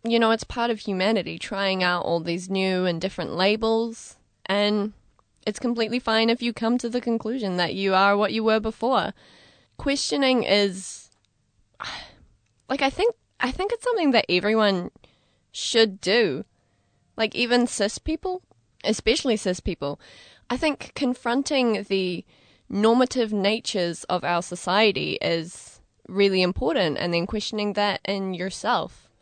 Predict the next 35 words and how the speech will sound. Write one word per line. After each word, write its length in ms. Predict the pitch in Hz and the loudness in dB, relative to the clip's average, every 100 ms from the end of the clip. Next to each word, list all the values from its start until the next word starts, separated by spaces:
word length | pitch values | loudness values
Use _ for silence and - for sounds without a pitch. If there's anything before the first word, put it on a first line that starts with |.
| - | -2
I, 200 | 208 208 | 2 2
I 100 | 208 | 2
think 260 | - 240 233 | 0 -4 -4
it's 380 | 185 - - - _ _ - | -6 -10 -18 -18 _ _ -6
really 240 | 233 214 | -2 2
important 420 | 202 202 226 196 151 | 2 2 2 2 0
because 260 | 208 202 | -4 -4
it 240 | 208 202 - | -4 -6 -2
brings 580 | 240 247 208 - - _ _ _ _ _ - | 0 0 -2 -6 -18 _ _ _ _ _ 0
empathy 540 | 311 330 - 170 143 | 0 0 -6 -6 -6
for 720 | - 190 185 185 180 180 208 _ _ _ _ | -6 0 4 4 4 2 -4 _ _ _ _
the 80 | 202 | -10
people 360 | 214 202 214 214 | -6 -2 0 2
who 380 | 208 208 202 180 | 2 2 2 0
do 200 | 202 202 | 0 2
not 240 | 240 - | 2 -2
fit 260 | - 160 - | -2 -2 0
the 100 | 170 | -2
normative 600 | 160 160 156 151 170 - _ _ _ _ _ | 0 0 0 -2 -6 -20 _ _ _ _ _
ways 340 | - 180 160 170 | -2 0 0 -2
of 100 | 151 | -8
society, 560 | 156 - 175 175 147 - | -8 -2 0 2 0 -4
you 180 | 156 | -4
know? 240 | 160 190 277 _ _ _ | -2 -2 -4 _ _ _
Like, 220 | - 214 214 | 0 2 2
I 60 | |
saw 220 | 208 233 | 0 0
a 80 | 226 | 0
TikTok 440 | - 254 - 214 - | 0 -8 -4 -4 0
the 140 | 180 | 0
other 180 | 175 175 | 2 2
day 180 | 160 160 | 0 0
that 140 | 170 | -2
was 180 | 175 - | -4 0
like, 340 | 170 165 - | 2 2 -4